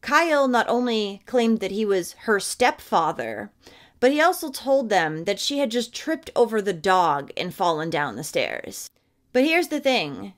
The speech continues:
If she was sleeping, like he had said, and she just got out of her room and fell down the stairs, not sure how it would have happened because she had a baby gate on her door.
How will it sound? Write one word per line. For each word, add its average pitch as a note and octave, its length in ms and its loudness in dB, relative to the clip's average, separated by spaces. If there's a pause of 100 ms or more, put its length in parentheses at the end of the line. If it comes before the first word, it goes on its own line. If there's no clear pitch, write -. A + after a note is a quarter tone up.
(160)
If A3+ 160 0
she D4+ 120 -2
was E4 160 0
sleeping, D4 640 -2 (340)
like A3 260 2
he A#3+ 160 0
had G3 180 0
said, A3+ 500 0
and F#3 160 -4
she A3 140 -6
just F#3+ 240 -2
got F3 180 4
out A#3+ 160 6
of A#3 140 0
her A3+ 120 0
room G#3 300 0
and F3+ 160 -4
fell G#3+ 160 0
down G#3+ 180 -2
the G3 60 -6
stairs, A3+ 680 -4 (680)
not C4+ 240 2
sure D4+ 180 0
how C#4+ 240 4
it A#3+ 60 4
would G#3+ 120 -2
have A3+ 80 -6
happened G#3 380 0
because G3+ 240 -6
she A3 140 -6
had A3+ 160 -2
a - 20 -2
baby A3 380 0
gate D#3+ 240 0
on D3+ 140 -4
her D3 120 -8
door. - 460 -10